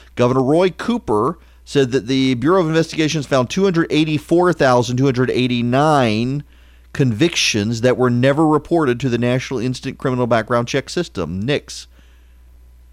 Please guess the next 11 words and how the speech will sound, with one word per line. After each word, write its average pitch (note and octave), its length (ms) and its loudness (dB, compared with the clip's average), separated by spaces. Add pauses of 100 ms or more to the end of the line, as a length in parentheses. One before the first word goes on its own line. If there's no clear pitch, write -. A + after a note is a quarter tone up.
(120)
So - 180 -2
you D3+ 160 2
had D3 260 2 (140)
two A3 180 0
hundred G#3 240 2
eighty-four F3+ 600 0
thousand C3 460 2
two E3+ 140 0
hundred D3+ 300 0
eighty-nine C3+ 600 0
convictions A2 720 -4